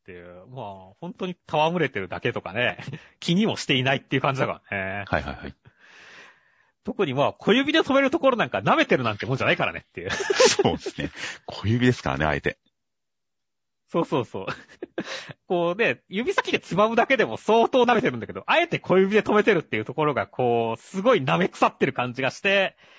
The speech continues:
Speaker 1: いやー、高氏さんやべえなって感じだったよね。
Speaker 2: <laughs> 本当にもう人外の化け物であることがよく伝わってくる一話でしたよ。
Speaker 1: そうですよ。多分横綱よりも小指の力ありますよ、これっていう。
Speaker 2: そうですね。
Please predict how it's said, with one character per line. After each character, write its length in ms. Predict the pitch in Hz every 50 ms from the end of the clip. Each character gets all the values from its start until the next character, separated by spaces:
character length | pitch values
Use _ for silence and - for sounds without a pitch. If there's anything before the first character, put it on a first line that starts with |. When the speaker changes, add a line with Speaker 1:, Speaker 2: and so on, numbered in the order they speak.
| - _ _
Speaker 1:
い 60 | -
や 180 | - 156 165 170
ー、 60 | 180 -
高 280 | - - - - 214 202
氏 80 | 180 151
さ 120 | - 151
ん 80 | 120 113
や 160 | 113 117 127
べ 100 | 139 220
え 60 | 220
な 80 | 156 127
っ 60 | -
て 60 | -
感 120 | 110 98 95
じ 20 |
だ 60 | 98
っ 40 | -
た 80 | - -
よ 60 | 82
ね。 120 | - - - - - -
Speaker 2:
<laughs> 160 | 170 _ _ -
本 300 | - - - - 104 98 - -
当 100 | - 98
に 180 | 92 92 98 95
も 220 | 92 90 85 82
う 40 | 76
人 260 | 76 92 92 98 98
外 140 | 98 98 95
の 100 | 90 87
化 120 | 85 87
け 80 | - 107
物 140 | 95 87 82
で 60 | 78
あ 40 | 76
る 80 | 76
こ 80 | - -
と 60 | -
が 60 | 80
よ 140 | 78 90 92
く 80 | - -
伝 180 | - - -
わ 60 | 92
っ 20 | -
て 100 | - -
く 80 | -
る 60 | - 76
一 140 | - -
話 60 | 73 64
で 60 | -
し 60 | -
た 60 | - -
よ。 60 | - _ _ _ - _ _ _ _ _ _ _ _ _ _ _ _ _ _ _ _ _ _ _ _ _
Speaker 1:
そ 160 | - - 113 101
う 20 |
で 60 | 90
す 100 | - -
よ。 60 | 107
多 80 | - 156
分 100 | 127 107
横 260 | 117 139 - - 240
綱 200 | 226 240 247 254
よ 120 | 247 240 226
り 80 | 185
も 120 | 120 98 90
小 160 | - - 156
指 140 | 143 143 135
の 80 | 131
力 200 | - - 180 131
あ 40 | 98
り 60 | 117
ま 80 | 117 123
す 40 | -
よ、 60 | 98
こ 80 | - -
れ 80 | 87 _
っ 100 | _ _
て 80 | -
い 60 | 95 95
う。 120 | - - -
Speaker 2:
そ 180 | - - - 73
う 20 |
で 60 | 73
す 200 | 76 - - - -
ね。 600 | 78 76 80 85 85 82 82 85 82 85 82